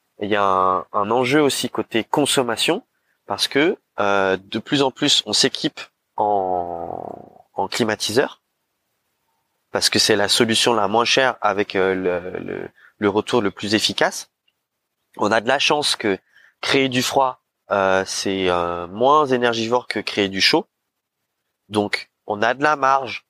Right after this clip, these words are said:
par rapport à toutes nos capacités. Notre réseau électrique, il a été dimensionné pour, euh, faire face à, au pic de, de froid. Donc, on a du temps avant d'avoir des problèmes, euh, vis-à-vis des pics de chaud. Mais si, en fait, tu cumules tous ces problèmes-là,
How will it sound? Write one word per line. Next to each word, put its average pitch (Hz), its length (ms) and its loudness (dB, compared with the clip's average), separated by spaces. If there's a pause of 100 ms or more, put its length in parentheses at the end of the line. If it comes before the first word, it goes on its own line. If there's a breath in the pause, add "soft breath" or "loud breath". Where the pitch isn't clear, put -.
(200)
par 101 140 0
rapport 104 420 0
à 92 340 2
toutes - 200 -6
nos 120 80 -4
capacités. - 480 -6
Notre 117 180 -2
réseau 143 320 4
électrique, 113 540 2
il 113 80 2
a - 20 4
été 104 180 -2
dimensionné 113 640 0
pour, 90 320 -2 (440 soft breath)
euh, 92 300 -2
faire 95 200 -4
face - 280 -2
à, 98 100 2
au 92 280 -2
pic - 340 -2
de, 92 180 0
de 90 140 -2
froid. 127 320 0 (440)
Donc, 101 240 -2
on 104 100 -2
a 113 220 4
du 107 220 -6
temps 147 260 4
avant 110 240 2
d'avoir 101 280 2
des 101 120 -4
problèmes, 113 520 -2
euh, 92 560 -4
vis-à-vis 98 320 -6
des 98 100 -10
pics 107 220 -8
de 104 100 -2
chaud. 175 220 2
Mais 139 100 -2
si, - 180 4
en 139 60 2
fait, 151 140 0
tu - 160 -6
cumules 156 420 2
tous - 120 -4
ces 123 140 4
problèmes-là, 120 720 0